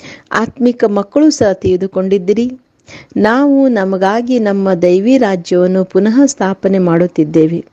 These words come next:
ಏಕೆಂದರೆ ನೀವು ಬ್ರಹ್ಮ ಕುಮಾರ್ ಕುಮಾರಿಯರಾಗಿದ್ದೀರಿ, ಆದ್ದರಿಂದ ನಿಮಗೆ ಗೊತ್ತಿದೆ. ಆದರೆ ಮಾಯು ನಿಮಗೂ ಮರೆಸಿಬಿಡುತ್ತದೆ. ನೀವು ದೇವತೆಗಳಾಗಲು ಬಯಸುತ್ತೀರಿ, ಆದರೆ ಮಾಯು ನಿಮ್ಮನ್ನು ಬ್ರಾಹ್ಮಣರಿಂದ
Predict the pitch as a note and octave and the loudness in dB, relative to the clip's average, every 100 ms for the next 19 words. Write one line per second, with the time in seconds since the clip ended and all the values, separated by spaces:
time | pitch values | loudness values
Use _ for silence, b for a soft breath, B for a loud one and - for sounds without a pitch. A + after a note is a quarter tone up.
0 | _ _ _ B B B - C4 - C#4+ | _ _ _ B B B -2 0 0 0
1 | C4+ C4 A#3 A#3+ A#3 F#3+ F3+ F#3+ G#3+ G#3+ | 2 0 0 0 0 -2 -2 -2 -2 -4
2 | G#3+ F#3 F#3 F3+ G#3 B3+ B3 - E3+ E3+ | -2 -2 0 0 0 -2 -2 -2 0 2
3 | F3+ F3 E3+ D#3 D3+ E3+ F3 G#3+ B3+ - | 4 2 2 0 -2 -4 0 0 0 -6
4 | _ _ B B B - G3 F#3 G3+ G#3 | _ _ B B B -4 -2 0 -2 0
5 | G3+ F#3+ A3 B3+ B3 F#3 F3+ - F3 F3+ | 0 0 0 2 2 0 -2 -2 0 0
6 | F3 - _ - F#3 F3 F3+ F3+ E3+ B | -2 -10 _ -4 -2 0 2 2 0 B
7 | B B F#3 G3+ A#3+ C4 A3+ G3 G3 A3+ | B B -2 0 2 2 0 0 -2 0
8 | C#4+ G#3+ F#3 F#3+ F3+ E3 E3+ - E3 E3+ | 0 2 0 -2 -2 0 -2 -2 -2 -4
9 | E3+ _ _ - _ _ - _ _ _ | -10 _ _ -20 _ _ -20 _ _ _
10 | _ B B B A3+ B3 C4 G3+ G#3+ B3 | _ B B B 2 4 2 2 2 0
11 | C4 A#3 G#3 G3+ G3+ F#3+ E3+ E3 - F3+ | -4 -2 -2 -2 -2 0 0 0 -4 -6
12 | G#3 G#3+ A#3 A#3 _ _ - E3+ E3+ F3+ | -2 0 -2 -4 _ _ -2 0 2 2
13 | F#3 F3 F3+ A3+ B3 G#3 F#3 F3+ F3+ F3+ | 2 2 0 2 2 2 0 0 0 2
14 | F3+ F3+ D#3+ F3+ F#3+ A#3 A#3+ G3 F3+ | 0 -2 -4 -2 0 0 0 0 0